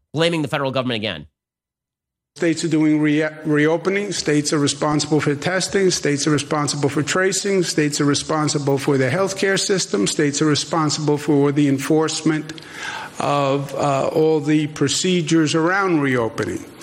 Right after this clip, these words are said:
Speaker 2: But at the same time, the federal government has a role to play, and the federal government has to do its part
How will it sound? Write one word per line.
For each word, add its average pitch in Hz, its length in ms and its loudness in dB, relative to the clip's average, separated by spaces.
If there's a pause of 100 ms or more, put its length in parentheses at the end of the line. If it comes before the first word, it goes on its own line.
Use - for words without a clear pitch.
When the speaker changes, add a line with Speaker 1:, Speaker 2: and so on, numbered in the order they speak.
(520)
Speaker 2:
But - 540 -2
at 180 80 -2
the 190 100 0
same 170 340 0
time, 170 560 -2 (440)
the 175 280 4
federal 175 480 0
government 180 520 0
has 160 300 0
a 156 80 2
role 147 520 2
to 139 140 -4
play, 160 540 -2
and 135 160 2
the 135 60 0
federal 147 340 0
government 139 440 0
has 135 200 -4
to 139 100 0
do 135 280 2
its 139 320 0
part - 680 -4